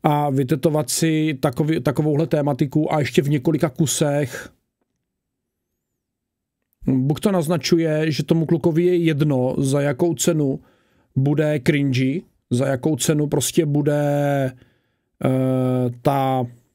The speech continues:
jak to říct, eh, ta bláznivá osůbka internetu, anebo to tady má v hlavě poskládaný, na každopádně to velmi špatný nápad. Celkově i jako prezentace, vezměme si, že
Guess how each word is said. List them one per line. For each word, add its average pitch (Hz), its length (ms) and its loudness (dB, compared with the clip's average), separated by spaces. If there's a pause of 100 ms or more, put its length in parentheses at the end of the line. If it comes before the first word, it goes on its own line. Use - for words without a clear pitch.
(1080)
jak 123 140 0
to 151 120 2
říct, 127 520 -2
eh, 131 40 4 (2250)
ta 127 300 2
bláznivá 143 640 0
osůbka 151 420 -2
internetu, 143 760 0 (760)
anebo 151 540 0 (840)
to 147 100 0
tady 143 200 2
má 143 180 0
v 127 60 0
hlavě 135 200 0
poskládaný, 143 520 0
na 156 100 0
každopádně 131 500 0
to 135 100 0
velmi 131 260 2
špatný 135 320 -2
nápad. 131 360 -2 (640)
Celkově 180 420 2
i 160 60 0
jako 156 240 0
prezentace, 147 540 0
vezměme 131 340 2
si, 131 160 0
že 131 300 0